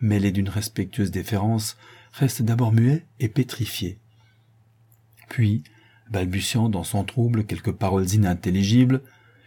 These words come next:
il se hâte de précéder Wolfram dans l'appartement, oubliant de fermer la porte extérieure, oubli que répare bonhomme en se dressant sur ses pattes de derrière et en appuyant celle de devant sur le battant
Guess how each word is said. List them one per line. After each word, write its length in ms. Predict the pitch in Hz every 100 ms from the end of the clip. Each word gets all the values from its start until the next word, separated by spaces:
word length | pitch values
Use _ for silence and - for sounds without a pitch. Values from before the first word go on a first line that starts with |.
| -
il 120 | 160 -
se 140 | 120
hâte 320 | 117 139 151
de 120 | 131 107
précéder 440 | - 113 113 107
Wolfram 440 | 95 87 135 120
dans 120 | 98 87
l'appartement, 680 | 82 87 - 104 92 104 - _ _ -
oubliant 400 | 175 113 107 110
de 100 | 87
fermer 280 | - 87 85
la 100 | 80
porte 300 | 92 - 85
extérieure, 680 | - 92 85 90 101 101 - - _ _ -
oubli 340 | 143 117 101
que 120 | -
répare 360 | 90 120 113 82
bonhomme 400 | 98 104 135 139 - - -
en 100 | 123
se 140 | -
dressant 380 | 92 120 117 85
sur 200 | - 90
ses 140 | - 87
pattes 280 | - 120
de 80 | 90
derrière 520 | 85 87 101 120 123 - - _ _ -
et 60 |
en 100 | 135
appuyant 380 | 104 - 135 127
celle 240 | - 110
de 80 | 95
devant 260 | 90 98 123
sur 160 | -
le 120 | 90 82
battant 460 | 90 - 135 143